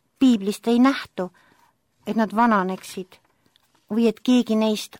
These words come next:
oleks haigestunud. Välja arvatud need, kes langesid ühes Lutsiferiga, ei mõjusta ingleid patu laastav jõud, mis on toonud meie planeedile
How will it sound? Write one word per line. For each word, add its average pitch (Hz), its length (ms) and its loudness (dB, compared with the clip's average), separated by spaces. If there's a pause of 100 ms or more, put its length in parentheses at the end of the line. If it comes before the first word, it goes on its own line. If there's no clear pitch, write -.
oleks 202 400 0
haigestunud. 190 720 -4 (1400)
Välja 294 280 4
arvatud 262 440 -2
need, 254 400 0 (560)
kes - 180 -8
langesid 233 520 2
ühes 226 300 0
Lutsiferiga, 190 840 -6 (1080)
ei 226 160 4
mõjusta 240 480 2
ingleid 208 720 0 (120)
patu 208 360 -2
laastav 190 560 -2
jõud, 180 480 -4 (1040)
mis 202 180 -2
on 208 160 2
toonud 240 380 2
meie 233 260 2
planeedile 208 640 0